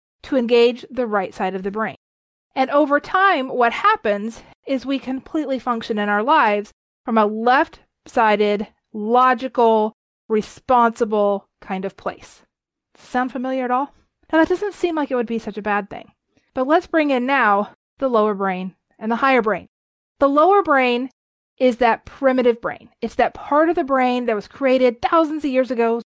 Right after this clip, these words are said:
and it had a purpose to really keep us safe, to keep the human species alive. We needed food, shelter, and the ability to reproduce. And without those things, this species doesn't exist.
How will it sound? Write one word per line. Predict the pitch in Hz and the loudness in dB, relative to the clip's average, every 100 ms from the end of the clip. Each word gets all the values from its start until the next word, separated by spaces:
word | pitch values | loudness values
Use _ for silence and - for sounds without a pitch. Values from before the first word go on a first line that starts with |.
| _ - | _ -2
and | 294 | 2
it | 302 | 2
had | 269 - 381 403 | 0 0 2 2
a | |
purpose | 392 - 269 240 269 370 - - | 0 0 0 2 2 0 -8 -8
to | 339 269 | -4 -2
really | 262 330 359 | 0 2 2
keep | 330 330 311 | 2 0 0
us | 269 | -2
safe, | - 302 - - - _ _ - | 0 0 0 -6 -20 _ _ -10
to | 285 | -8
keep | - 302 | -2 -2
the | 370 | 0
human | 302 262 262 | -4 -4 -6
species | - 214 226 | -8 -8 -4
alive. | 220 269 240 - - _ _ _ | -2 2 0 0 -10 _ _ _
We | - | -4
needed | 285 285 240 | 0 0 0
food, | 330 | -2
shelter, | 330 320 277 294 | 0 2 2 0
and | |
the | 269 | 0
ability | 240 226 240 | 2 4 2
to | 262 | 0
reproduce. | 254 240 302 208 233 - - _ _ - | -2 -2 -2 -4 -6 -10 -20 _ _ -6
And | 240 | -4
without | 233 - 262 285 | -4 0 0 2
those | 302 320 | 2 0
things, | - 208 226 220 | 0 -4 -4 -10
this | 208 247 - | -6 -6 -6
species | - 262 254 240 | -8 -6 -6 -4
doesn't | 220 202 | -2 -2
exist. | 196 185 190 - - | -6 -6 -6 -8 -18